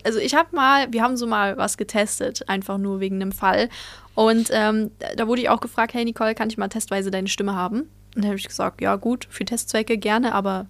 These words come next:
ne, nicht für nichts weiteres.“ Und dann hab ich auch mal gehört, was ich da so nicht gesagt habe, also als mir die Audiodatei, äh, eben vorgespielt wurde. Und dann dachte ich mir auch,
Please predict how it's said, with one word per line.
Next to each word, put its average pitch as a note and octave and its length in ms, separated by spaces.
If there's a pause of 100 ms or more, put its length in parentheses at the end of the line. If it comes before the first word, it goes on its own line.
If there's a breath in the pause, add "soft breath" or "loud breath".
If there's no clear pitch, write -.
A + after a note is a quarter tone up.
ne, A3 220
nicht G#3 240
für A3 140
nichts A3+ 300
weiteres.“ B3+ 480 (680 loud breath)
Und A3+ 120
dann G#3+ 100
hab G#3+ 60
ich - 140
auch G#3+ 140
mal C#4+ 160
gehört, C#4 480
was A#3+ 160
ich A3+ 100
da A3 140
so A3 80
nicht A3+ 380
gesagt F#3+ 420
habe, G3+ 320
also G3 240
als G3 240
mir G3+ 80
die G3 140
Audiodatei, G3 880
äh, F#3+ 160
eben F#3+ 340
vorgespielt F#3+ 640
wurde. G3+ 180
Und G#3 100
dann F3+ 80
dachte - 160
ich - 100
mir A#3 200
auch, G3+ 140